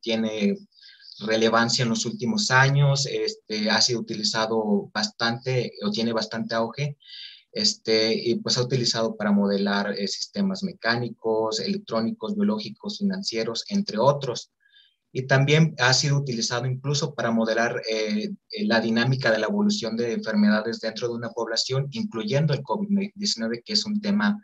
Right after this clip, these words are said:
este, bastante reciente, ¿no? Y actual. Eh, bueno, en este trabajo nosotros, eh, hacemos una extensión del trabajo que hicimos anteriormente,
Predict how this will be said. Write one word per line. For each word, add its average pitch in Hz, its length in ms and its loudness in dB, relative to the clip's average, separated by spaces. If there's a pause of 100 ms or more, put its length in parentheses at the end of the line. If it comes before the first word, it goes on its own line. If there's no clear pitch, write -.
(420)
este, 98 320 -2
bastante 104 500 4
reciente, 113 560 2
¿no? 147 240 -6 (180)
Y 101 120 0
actual. 104 580 0 (1400)
Eh, 101 240 0
bueno, 98 300 2 (880)
en 127 140 2
este 147 200 4
trabajo 151 960 6
nosotros, 135 760 -2
eh, 110 380 0 (240)
hacemos 127 460 2
una 143 120 4
extensión 143 640 0
del 113 220 -2
trabajo 113 400 0
que 123 100 -6
hicimos 123 380 -4
anteriormente, 131 880 -2